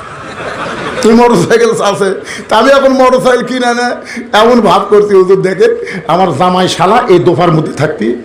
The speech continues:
আর আমার মেয়ে উঁচেত বসবি, আর ঘাড়ের উপর হাত দিয়ে ওই মোটর সাইকেল চালাবি, আর মেয়ে ওর ঘাড়ের উপর হাত দিয়ে থাকবি, যে ডিমান্ড নিলে কি হয় দেখ।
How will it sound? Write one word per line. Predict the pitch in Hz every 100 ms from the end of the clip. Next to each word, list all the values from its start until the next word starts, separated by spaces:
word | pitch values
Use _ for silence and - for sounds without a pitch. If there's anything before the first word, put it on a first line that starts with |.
| - - - - - - -
আর | 151 131
আমার | 170 214 208
মেয়ে | 185 208 277 - -
উঁচেত | 220 - 180 127
বসবি, | 135 - 101 - - - - - - - -
আর | 175
ঘাড়ের | - 175 208
উপর | 202 180
হাত | 156 143 117
দিয়ে | 214 330 - - - - - 440 440 381
ওই | 220 226
মোটর | 226 220 208
সাইকেল | 202 226
চালাবি, | 220 220 233 202
আর | 165 196
মেয়ে | 202
ওর | 202 185
ঘাড়ের | - 180
উপর | 160 170
হাত | 143
দিয়ে | 151 165
থাকবি, | - - 247 - -
যে | 160
ডিমান্ড | 139 180 214 202
নিলে | 180
কি | 160 170
হয় | 135
দেখ। | 131 117 101 -